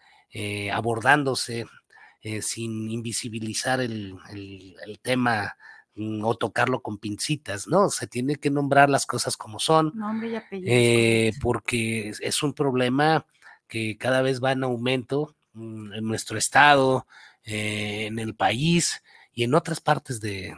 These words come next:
Speaker 1: de, del mundo, pues, ¿no?
Speaker 2: Ujú.
Speaker 1: Pero centrándonos específicamente en lo que nos corresponde en México, o sea, te estoy hablando que nosotros, Corporativo Luxor,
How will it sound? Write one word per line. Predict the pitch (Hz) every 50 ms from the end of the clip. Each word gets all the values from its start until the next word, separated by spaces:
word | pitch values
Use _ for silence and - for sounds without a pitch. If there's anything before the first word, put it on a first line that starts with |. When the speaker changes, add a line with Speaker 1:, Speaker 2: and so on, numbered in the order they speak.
| - 98
Speaker 1:
de, | 98 98 98 95
del | 92 95 110 113
mundo, | 131 185 202 160 110 104 92
pues, | - - - - 240
¿no? | 247 139 -
Speaker 2:
Ujú. | 220 214 240 311 - - - - _ _
Speaker 1:
Pero | - 120 113 117 117 113 107 110 -
centrándonos | - 131 117 101 123 135 143 143 165 151 147 - -
específicamente | 113 - - 113 - - 131 - - - - 135 127 135 135 127 - - 123 123 120 107 110
en | 110 107
lo | 110 104
que | - - 104 104 104 101
nos | 101 104 101 -
corresponde | - - 107 113 107 - - - 123 120 117 120 117 110 104 104
en | 107 107
México, | 123 143 135 - 143 120 - - 143 165 - - - - - - _ - - - _
o | 117 120
sea, | - 131 123 113 104 - - -
te | -
estoy | 110 - - 156 156
hablando | 160 165 160 160 160 156 147 151 151 147 151 - -
que | - 113
nosotros, | 110 110 110 - - 147 147 - - 123 127 123 - - - - -
Corporativo | - 107 104 - - 110 110 110 - 135 131 139
Luxor, | 151 156 156 - - - 131 135 -